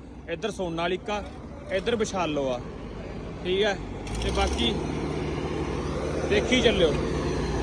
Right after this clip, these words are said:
ਬਸ ਤਣਕਾ ਮਾਰੀ ਪੱਟ ਕੇ ਬਾਈ,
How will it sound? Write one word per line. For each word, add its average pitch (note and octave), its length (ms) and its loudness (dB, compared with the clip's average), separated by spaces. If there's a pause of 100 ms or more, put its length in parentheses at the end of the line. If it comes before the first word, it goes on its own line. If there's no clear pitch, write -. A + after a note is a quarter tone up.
(680)
ਬਸ F#3+ 220 6
ਤਣਕਾ A3+ 440 6 (3500)
ਮਾਰੀ C4 340 6
ਪੱਟ C#4 220 4
ਕੇ B3+ 160 6
ਬਾਈ, C4 240 6